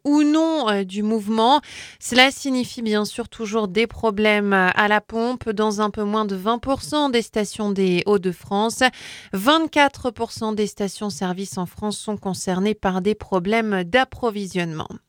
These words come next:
On revient également ce matin sur la mobilisation hier peu suivie, hein, pour cet, euh, appel à la grève générale.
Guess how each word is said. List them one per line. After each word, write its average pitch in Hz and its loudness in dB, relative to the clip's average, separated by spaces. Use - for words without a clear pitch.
On 302 6
revient 285 4
également 240 0
ce 240 -8
matin 247 0
sur 233 0
la 208 6
mobilisation 254 0
hier 285 4
peu 381 6
suivie, 220 -2
hein, 233 0
pour 226 -6
cet, 208 -4
euh, 185 4
appel 220 2
à 190 4
la 185 2
grève 196 0
générale. 214 4